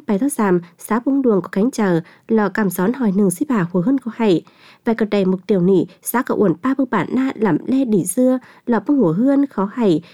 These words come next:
ta không hề đi hở bưng chua nỉ, đẩy linh ngân cốc. Cánh, cỏ đẩy tỏi năm tròi dừa tập chính sáchของđảng,ของnước,ของtỉnh, vay tỏi năm mà mấy kinh tế. Lung vàng, bùa tủa, chủ tịch Ủy ban dân mương xã Bùng Luồng, huyện Mù Căng Chải, Hà Hùng.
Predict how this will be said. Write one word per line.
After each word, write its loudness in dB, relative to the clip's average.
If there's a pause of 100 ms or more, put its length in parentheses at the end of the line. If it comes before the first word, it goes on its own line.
(120)
ta 0
không -2
hề 2
đi 2
hở -2
bưng 0
chua 0
nỉ, 2 (300)
đẩy 2
linh 0
ngân 0
cốc. 0 (500)
Cánh, 2 (260)
cỏ 0
đẩy 0
tỏi 0
năm 2 (120)
tròi 0
dừa 2
tập -4 (120)
chính -2
sách -2
ข -2
อ 0
ง -4
đảng, -2
ข -4
อ -
ง -2
nước, 0
ข -2
อ 0
ง -8
tỉnh, 2 (360)
vay 2
tỏi -2
năm 2
mà 0
mấy -2
kinh 0
tế. 2 (500)
Lung 2
vàng, 0 (100)
bùa 2
tủa, 2 (240)
chủ 0
tịch -2
Ủy 0
ban 0
dân 2
mương 2
xã -6
Bùng 0
Luồng, 2 (220)
huyện 2
Mù -2
Căng -2
Chải, -2
Hà -6
Hùng. 2